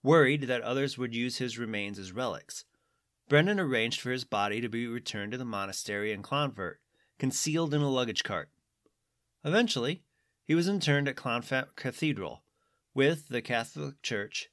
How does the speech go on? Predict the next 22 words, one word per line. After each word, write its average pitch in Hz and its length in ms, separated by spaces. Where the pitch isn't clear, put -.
eventually 135 640
recognizing 107 680
him 104 160
as 104 80
a 123 80
saint, - 460
with 135 100
his 151 140
feast 196 340
day 76 260
being 107 240
May 90 160
sixteenth. - 600
Within 156 180
Assassin's 165 480
Creed 160 180
Valhalla, 131 480
though, 82 300
we 110 80
never 117 300
see - 180
Brendan. 85 460